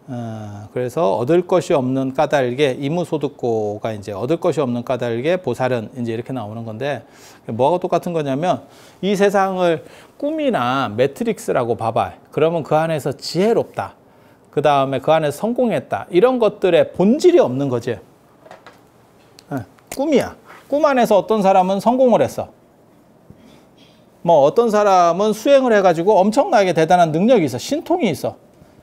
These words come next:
그 신통이 있으면 매트릭스에서 네오 같은 사람이에요. 근데 그럼 뭐 하냐라고 하는 거죠. 이게 다. 어, 그래서 여기 안에서는 지혜도 없고 얻을 것도 없고. 왜?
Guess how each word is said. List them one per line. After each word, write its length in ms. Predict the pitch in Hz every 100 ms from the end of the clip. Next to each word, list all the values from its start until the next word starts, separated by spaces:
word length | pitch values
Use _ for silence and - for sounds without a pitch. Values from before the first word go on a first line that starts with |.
| _ _
그 100 | -
신통이 460 | 185 392 403 415 277
있으면 300 | - 214 180
매트릭스에서 560 | 160 233 220 226 185 -
네오 220 | 143 160
같은 280 | 175 - 165
사람이에요. 460 | 139 135 110 117 156 _ _ _ _ _ _ _ -
근데 120 | 214
그럼 420 | - 415 453 370
뭐 120 | 202 175
하냐라고 680 | 226 208 120 - 151 156 151
하는 160 | 180
거죠. 340 | 156 113 143 123 - -
이게 200 | 147 151
다. 260 | - 110 - _ _ _ _ _ _ -
어, 200 | 147 127 -
그래서 200 | 160 160
여기 300 | 139 170 247
안에서는 640 | 208 175 170 175 190 214
지혜도 440 | 214 175 180 214 196
없고 400 | - - 311 - _ _ _ _ - _ _ _ - _ _ _ _ _ -
얻을 280 | - 147 175
것도 240 | 175 -
없고. 280 | 127 - 127 - -
왜? 340 | 160 170 -